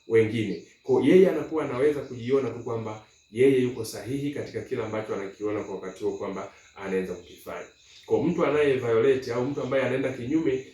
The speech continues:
na tabia zile ambazo mmejiwekea kama kanuni katika jamii, mmejiwekea kama taratibu katika mazingira mliopo, eh, kwa makusudi kabisa, basi uone, uweze kuona kwamba huyo mtu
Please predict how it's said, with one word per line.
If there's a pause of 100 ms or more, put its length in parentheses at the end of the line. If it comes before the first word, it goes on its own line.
(120)
na
tabia
zile
ambazo
mmejiwekea
kama
kanuni (240)
katika
jamii,
mmejiwekea
kama
taratibu (260)
katika
mazingira
mliopo, (840)
eh,
kwa
makusudi
kabisa, (100)
basi
uone,
uweze
kuona
kwamba
huyo
mtu